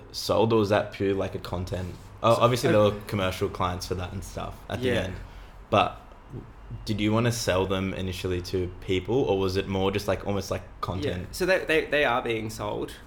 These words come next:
Speaker 2: Um, I, I haven't picked it up for a while. A bit
Speaker 1: <laughs>
Speaker 2: lazy on making that one right now. We start one business at a time. But, um, yeah, I mean, they were being sold. I mean,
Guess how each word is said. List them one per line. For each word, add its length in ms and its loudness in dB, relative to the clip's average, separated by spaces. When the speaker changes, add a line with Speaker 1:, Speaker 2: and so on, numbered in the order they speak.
Speaker 2:
Um, 160 -4
I, 60 2
I 40 -4
haven't 380 -6
picked 160 -12
it 60 -8
up 140 -6
for 60 -10
a 60 -6
while. 300 -4
A 40 -2
bit 180 4
Speaker 1:
<laughs> 80 6
Speaker 2:
lazy 200 2
on 80 -2
making 300 -2
that 120 0
one 120 -2
right 180 0
now. 220 -2
We 240 -4
start 260 2
one 160 2
business 320 -2
at 80 -6
a 20 -8
time. 240 -2
But, 220 0
um, 340 0
yeah, 180 6
I 40 4
mean, 140 4
they 100 6
were 160 4
being 200 2
sold. 300 0
I 40 0
mean, 340 0